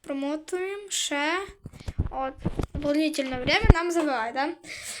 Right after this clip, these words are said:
Все, давай, показуй нам цей. Ну, якщо Браун не схоче сказати, я вам скажу, яка там була статистика.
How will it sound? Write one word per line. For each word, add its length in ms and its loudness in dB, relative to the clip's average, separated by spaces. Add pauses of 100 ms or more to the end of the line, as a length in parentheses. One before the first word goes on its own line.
Все, 240 6
давай, 440 6
показуй 880 2
нам 320 0
цей. 300 -2
Ну, 160 0
якщо 280 4
Браун 320 6
не 140 4
схоче 340 0
сказати, 380 0
я 120 4
вам 80 0
скажу, 300 0
яка 160 0
там 140 0
була 200 0
статистика. 500 -14